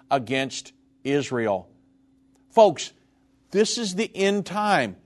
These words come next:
This is when the transition from human government to the kingdom of God will occur. Now we have the rapture and the second coming. Matthew twenty-four twenty-nine through thirty-one. First Thessalonians four thirteen through seventeen.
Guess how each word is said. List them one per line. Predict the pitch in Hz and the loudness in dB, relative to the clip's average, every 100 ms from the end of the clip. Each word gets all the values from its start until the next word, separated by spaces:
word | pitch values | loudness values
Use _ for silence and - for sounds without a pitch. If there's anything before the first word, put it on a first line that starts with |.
| _ - | _ 0
This | 185 202 | 2 2
is | 196 | -2
when | 226 208 | 0 0
the | |
transition | - 214 220 170 226 - 175 151 | -2 -2 -2 0 -2 -2 -6 -4
from | 143 | -6
human | 120 - 226 254 240 | -6 -4 -2 0 2
government | 226 220 220 226 208 _ _ _ | 4 4 0 -2 -6 _ _ _
to | - | -6
the | 151 | -4
kingdom | 139 - 220 220 220 | -4 -4 -4 -2 -2
of | 190 | -2
God | 143 160 170 170 | 0 2 2 2
will | 151 156 | 2 0
occur. | 143 - 196 120 95 - _ _ _ _ _ - | 0 2 4 4 0 -14 _ _ _ _ _ -10
Now | 104 147 202 | 2 6 6
we | 226 | 4
have | 196 214 | 2 2
the | 185 170 | 2 4
rapture | 165 196 - 202 | 4 4 0 0
and | 202 | 0
the | 202 | -2
second | - 214 208 | -2 -4 -4
coming. | 208 247 147 - - - | 0 0 -2 -6 -18 -2
Matthew | 170 175 185 170 | 2 2 0 -8
twenty-four | - 208 226 190 160 | -2 -2 0 2 2
twenty-nine | - 170 190 190 190 | 2 -2 -2 0 -2
through | 180 180 | -2 -4
thirty-one. | 190 185 185 202 151 101 _ _ _ _ | -2 -2 0 0 0 -2 _ _ _ _
First | - 208 202 | 4 4 4
Thessalonians | 214 196 202 208 220 160 131 | 2 0 4 2 2 -2 -6
four | - 220 208 143 | 0 6 8 6
thirteen | - 190 190 196 | 2 0 0 -6
through | 156 185 | -4 -4
seventeen. | 208 202 180 151 123 | 0 0 0 -6 -6